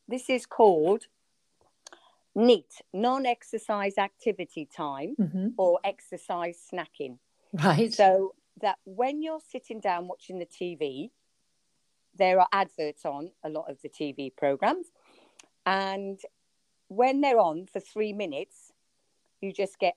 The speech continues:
Speaker 1: up and down out of your seat for three minutes. So you're doing squats, and you can do deltoid press, which is where you stretch your arms above your head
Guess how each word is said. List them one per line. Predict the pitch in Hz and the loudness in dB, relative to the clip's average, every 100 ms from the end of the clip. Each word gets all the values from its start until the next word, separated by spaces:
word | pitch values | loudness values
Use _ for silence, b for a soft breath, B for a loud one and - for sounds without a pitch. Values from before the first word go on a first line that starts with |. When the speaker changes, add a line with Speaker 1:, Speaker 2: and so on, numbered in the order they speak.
| - | 0
Speaker 1:
up | - - | -2 -2
and | 302 277 | -6 -2
down | 196 170 180 185 | -2 -2 -10 -8
out | 180 185 - | -6 -6 -8
of | 196 | -8
your | 196 180 180 | -6 -6 -8
seat | - 160 131 _ - _ _ _ | -12 -14 -14 _ -20 _ _ _
for | 165 | -8
three | - 180 175 | -6 -2 -2
minutes. | 165 147 135 - - - | -2 -4 -6 -12 -20 -12
So | - | -2
you're | 180 170 | 0 0
doing | 170 175 165 | 0 0 0
squats, | 156 - - 214 247 - - - _ _ _ _ - | -6 -12 2 4 4 0 -20 -20 _ _ _ _ -8
and | 175 175 | -6 -6
you | 175 | -12
can | 180 | -14
do | 156 180 165 165 160 _ 202 - | -12 -10 -10 -12 -16 _ -10 6
deltoid | 226 208 214 196 - | 6 6 2 0 2
press, | - 165 - | 4 4 2
which | 170 - | -12 -12
is | 170 | -8
where | 196 | -4
you | 175 165 | -4 -8
stretch | - - 185 - - | -18 -8 -8 -8 -8
your | 180 | -4
arms | 180 170 170 170 | -2 -4 -8 -10
above | - 156 170 | -6 -6 -6
your | 160 | -10
head | 165 208 160 | -4 -4 -4